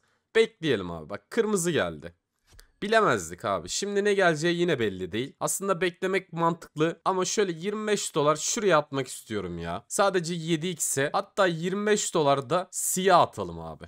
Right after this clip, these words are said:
Yirmi beş dolar da siyah attım. Hadi şuradan paramızı alalım arkadaşlar.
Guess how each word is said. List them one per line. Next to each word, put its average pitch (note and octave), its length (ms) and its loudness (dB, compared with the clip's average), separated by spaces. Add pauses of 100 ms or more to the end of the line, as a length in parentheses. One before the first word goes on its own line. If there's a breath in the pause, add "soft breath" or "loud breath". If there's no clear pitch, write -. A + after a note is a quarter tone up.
(100)
Yirmi F#3 280 0
beş E3+ 260 0
dolar A#2+ 260 2
da D#3+ 80 -2
siyah C#3 460 2
attım. A#2+ 440 -2 (120)
Hadi F#3 200 2
şuradan E3+ 440 6
paramızı C#3 460 4
alalım G#2+ 320 0
arkadaşlar. F2 640 -10